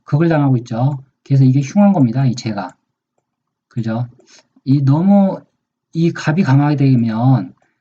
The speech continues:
신금이 이 재를 감당 못합니다. 그러면 이제 경금을 끌어들이겠죠. 근데 경금도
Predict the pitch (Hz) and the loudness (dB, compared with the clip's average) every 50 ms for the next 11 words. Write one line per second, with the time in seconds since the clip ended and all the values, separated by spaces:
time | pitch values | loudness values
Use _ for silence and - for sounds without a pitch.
0 | _ _ _ - - 208 214 220 220 214 220 214 185 156 156 165 170 156 131 113 | _ _ _ -8 0 2 4 4 6 6 4 4 4 4 4 4 4 2 2 0
1 | 120 - - _ _ 139 147 147 131 - _ _ - - 139 147 165 175 - - | -2 -8 -16 _ _ -4 -4 -4 -4 -10 _ _ -4 -2 0 0 0 -2 -4 -2
2 | 127 123 131 156 170 147 117 - - 156 196 180 131 101 82 - - _ _ _ | 0 0 0 0 -2 -2 -4 -4 -4 -2 -2 -2 -2 -4 -6 -10 -16 _ _ _
3 | _ _ _ _ _ _ _ _ _ - 160 175 180 175 160 147 135 123 127 139 | _ _ _ _ _ _ _ _ _ -4 -2 0 0 2 2 2 4 4 4 2
4 | 135 123 127 131 131 - - 135 139 165 180 196 190 165 139 - 196 196 196 185 | 2 0 -2 -4 -6 -6 -2 0 0 0 2 0 0 0 -2 -2 -2 -2 0 0
5 | 180 160 143 131 - - 104 110 135 170 180 - _ _ _ _ _ _ _ _ | 0 0 0 -2 -2 -6 -6 -4 -4 -4 -4 -8 _ _ _ _ _ _ _ _
6 | - 120 120 120 120 - 135 135 135 139 139 135 165 180 190 190 190 - | -4 -2 -2 -2 0 0 2 2 4 2 2 2 0 0 -2 -2 -4 -10